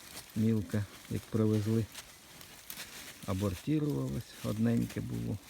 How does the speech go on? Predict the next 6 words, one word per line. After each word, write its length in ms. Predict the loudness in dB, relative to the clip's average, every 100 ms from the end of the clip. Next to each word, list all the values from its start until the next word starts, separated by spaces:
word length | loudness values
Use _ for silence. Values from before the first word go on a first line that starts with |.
| -6
мертве. 500 | 0 0 0 -4 -6 -6 -10 -20 -18 -18 -18 -16 -18 -18 -20 -20 -20 -20 -18 -16 -12 -10 -8
Та 120 | -4 0
вони 200 | 2 2
всі 220 | 0 -6
перенесли 600 | -2 0 2 0 -2 -6
такий 320 | -4 -4 -4